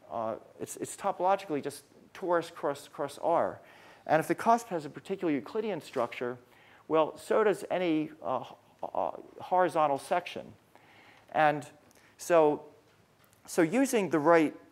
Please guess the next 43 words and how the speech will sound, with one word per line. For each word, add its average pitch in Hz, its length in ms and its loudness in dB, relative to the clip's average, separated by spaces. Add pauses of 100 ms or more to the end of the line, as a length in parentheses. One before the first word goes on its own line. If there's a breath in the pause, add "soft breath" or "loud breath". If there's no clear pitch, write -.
you 151 120 -4
know, 143 80 2
cutting 226 280 2
off 196 160 4
that 160 180 4
cusp 185 340 2
at 135 100 -2
the 143 100 0
right 151 300 2
section, 117 600 -2 (560 loud breath)
then 202 180 2
you 185 140 0
can, 147 380 -2
uh, 123 280 2 (600 loud breath)
then 196 160 0
you 190 60 -6
could 196 120 -8
sort 175 140 -2
of, 135 120 -6 (500)
and, 156 180 4
and 156 120 2
you 147 80 2
sca-, - 540 0
and 117 160 -4
you, 143 100 -4 (140)
and 151 100 -2
you 139 80 2
rescale 180 680 4
that 143 440 4
sort - 240 -4
of, 120 260 -4
that, 117 260 -2
that, - 340 -4
that 127 200 2
cusp, - 380 2 (540 loud breath)
then 226 160 -4
you 214 80 -4
can, 196 200 -4 (180)
you - 100 -8
can 165 140 -8
get 180 260 0
sort 165 160 -8
of, 139 160 -6